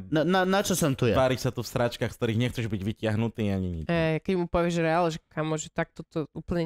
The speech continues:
Speaker 3: nie je, ak to máš ty v hlave, tak
Speaker 2: Tak si
Speaker 3: on ti
Speaker 2: zakokota.
Speaker 3: povie, že „Aha, prečo,
Speaker 1: Zlý.
Speaker 3: prečo si na
Speaker 1: Hej.
Speaker 3: mňa taký
Speaker 2: Hej,
Speaker 3: tvrdý?“
Speaker 2: hej,
Speaker 1: Hej.
Speaker 2: za kokota.
Speaker 3: Aha.
Speaker 1: No. Zlí kamaráti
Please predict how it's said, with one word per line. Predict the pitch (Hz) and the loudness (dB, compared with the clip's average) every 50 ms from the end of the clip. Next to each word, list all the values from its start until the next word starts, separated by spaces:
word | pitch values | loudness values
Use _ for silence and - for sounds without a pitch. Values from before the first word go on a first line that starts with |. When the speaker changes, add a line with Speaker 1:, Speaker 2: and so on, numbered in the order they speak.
| 165 170 | 2 2
Speaker 3:
nie | 170 170 | 2 2
je, | 175 170 | 2 0
ak | 165 - | 0 -2
to | _ - 175 | _ -4 -2
máš | - - 165 - | -2 -2 -2 -2
ty | - 175 | -4 -4
v | 160 170 | 0 0
hlave, | 170 165 170 | 2 2 0
tak | - - 170 - | 0 -2 -4 -2
Speaker 2:
Tak | - 151 | -2 -2
si | - - | 0 0
Speaker 3:
on | 175 165 | 2 2
ti | |
Speaker 2:
zakokota. | 214 214 - - 175 135 - - 110 | 2 2 2 2 2 2 2 2 2
Speaker 3:
povie, | 110 165 160 165 160 | 2 2 2 2 0
že | 156 - - _ _ | -2 -4 -8 _ _
„Aha, | - - - 170 180 - - _ _ _ _ _ | -12 -4 -2 -2 -2 -4 -6 _ _ _ _ _
prečo, | - 120 127 170 | 0 2 4 4
Speaker 1:
Zlý. | 208 226 240 254 247 240 | 6 6 6 6 4 4
Speaker 3:
prečo | 214 208 - 233 | 4 2 2 0
si | 208 - 208 | 0 0 2
na | 190 - | 2 4
Speaker 1:
Hej. | - - | 4 4
Speaker 3:
mňa | 180 175 | 2 0
taký | - 175 - 185 | -2 -2 -4 -4
Speaker 2:
Hej, | - - | 0 2
Speaker 3:
tvrdý?“ | - 123 139 147 190 165 160 - _ | 2 2 2 2 0 -2 -4 -6 _
Speaker 2:
hej, | - 104 113 117 113 113 | -2 -2 0 0 0 0
Speaker 1:
Hej. | 139 127 113 | 0 2 2
Speaker 2:
za | 127 120 | 2 2
kokota. | 123 131 117 123 113 - 107 101 | 0 0 -2 -2 -4 -4 -4 -4
Speaker 3:
Aha. | - 175 170 190 | -2 -2 -2 -2
Speaker 1:
No. | - 117 123 127 - _ _ | 0 -2 -2 -2 -4 _ _
Zlí | 127 127 131 175 196 208 233 226 | -2 0 2 4 4 4 4 2
kamaráti | - - 185 170 170 165 151 139 127 120 107 - - 98 - | 2 2 2 2 4 4 4 4 4 2 2 0 -2 -2 -2